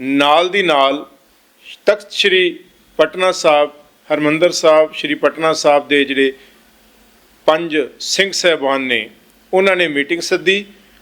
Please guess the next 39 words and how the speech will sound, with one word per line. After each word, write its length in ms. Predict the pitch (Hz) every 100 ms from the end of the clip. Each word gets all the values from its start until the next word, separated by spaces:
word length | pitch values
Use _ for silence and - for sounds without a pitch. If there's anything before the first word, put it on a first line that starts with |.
| -
ਉਹਨਾਂ 200 | 170 180
ਨੇ 100 | 170
ਮੀਟਿੰਗ 380 | 156 156 160 202
ਸੱਦ 280 | - 160 160
ਕੇ 180 | 160 151 147 - _ _ _
ਜਿਹੜਾ 180 | 139 151
ਸ਼੍ਰੀ 240 | 147 156 160
ਅਕਾਲ 280 | 156 165 185
ਤਖਤ 240 | 196 180
ਸਾਹਿਬ 300 | - 175 165
ਤੋਂ 120 | 175
ਹੁਕਮਨਾਮਾ 540 | 160 156 170 165 156 156
ਜਾਰੀ 260 | 139 139 147
ਹੋਇਆ 260 | 135 139
ਸੀ, 280 | 131 147 143 151 - _ _
ਉਹਨੂੰ 300 | 151 143 147 147 - -
ਰੱਦ 300 | 123 151 151
ਕਰ 220 | - 127
ਦਿੱਤਾ। 360 | 107 113 - 92 - _ _ - - _ _
ਪਰ 100 | 139
ਰੱਦ 240 | 135 165 170
ਹੀ 180 | 180 208
ਨਹੀਂ 120 | 226
ਕੀਤਾ, 560 | 208 - 208 226 - - - _ _
ਉਹਨਾਂ 180 | 180 196
ਨੇ 80 | 196
ਕਿਹਾ 240 | 196 196
ਕਿ 140 | 202 208
ਇਹ 100 | 202
ਹੁਕਮਨਾਮਾ 540 | 180 196 185 190 185
ਜਿਹੜਾ 260 | 175 175 190
ਸੁਖਬੀਰ 580 | - 165 147 170 196 196
ਬਾਦਲ 400 | 143 156 165 180
ਦੇ 120 | 185
ਇਸ਼ਾਰੇ 420 | 175 - 151 180
'ਤੇ 140 | 185 175
ਜਿਹੜਾ 180 | 165 156
ਹੈ, 300 | 160 160 _ _ _ _ -
ਉਹ 320 | 160 165 -